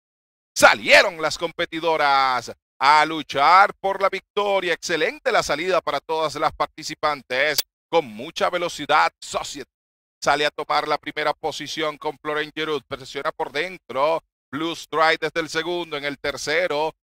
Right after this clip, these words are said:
viene por la parte exterior de la pista Serge Sol. En el cuarto se acomoda Wake Ignite. Seguidamente en el quinto, viene corriendo Secret O. Sexto puesto para Malatat.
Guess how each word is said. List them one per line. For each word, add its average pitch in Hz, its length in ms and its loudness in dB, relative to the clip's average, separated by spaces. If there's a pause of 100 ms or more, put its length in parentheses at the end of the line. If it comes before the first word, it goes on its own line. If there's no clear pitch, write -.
(160)
viene 135 120 -6
por 147 220 -6
la 143 100 2
parte 151 320 -2
exterior 151 400 -6
de 156 80 -2
la 151 100 0
pista 160 300 -6
Serge 151 520 -6
Sol. 170 400 -2 (280)
En 143 140 -6
el 139 180 -4
cuarto 160 540 0
se 160 180 -6
acomoda 147 680 0
Wake 151 320 -4 (420)
Ignite. 151 480 -2
Seguidamente 165 640 -6
en 175 100 -10
el 139 160 -6
quinto, 165 720 -4 (260)
viene 131 180 -4
corriendo 151 480 -6
Secret 160 580 -8
O. 170 280 0
Sexto 160 420 -6 (100)
puesto 165 340 -4
para 156 240 0
Malatat. 156 580 2